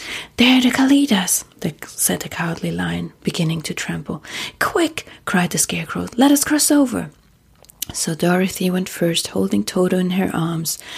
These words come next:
The Tin Woodman followed, and the Scarecrow came next. The Lion, although he was certainly afraid, turned to face the Kalidas, and then he gave so loud and terrible a roar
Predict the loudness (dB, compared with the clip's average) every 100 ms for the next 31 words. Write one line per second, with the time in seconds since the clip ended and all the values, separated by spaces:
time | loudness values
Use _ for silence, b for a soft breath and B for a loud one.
0 | B B -4 0 4 4 4 2 2 0
1 | -2 -6 -4 -6 -8 -16 B B B 2
2 | 2 2 2 0 2 0 0 2 4 2
3 | -2 -12 -14 -16 -20 _ -2 0 0 0
4 | -2 -6 _ -2 0 2 0 0 -2 -2
5 | -2 -2 -2 2 4 4 2 -2 -2 -2
6 | -6 B B B B -4 0 0 -2 -4
7 | -2 -2 -2 -4 -6 -6 -8 -6 -6 -8
8 | -10 -14 B B B 0 2 2 0 0
9 | -4 -4 -4 -2 -2 -2 0 2 2 2
10 | 0 -2 -2 -2 -2 -4 -6 -8 -8 -6
11 | -6 -2 -2 -2 -2 -2 -2 -2 0 -4
12 | -4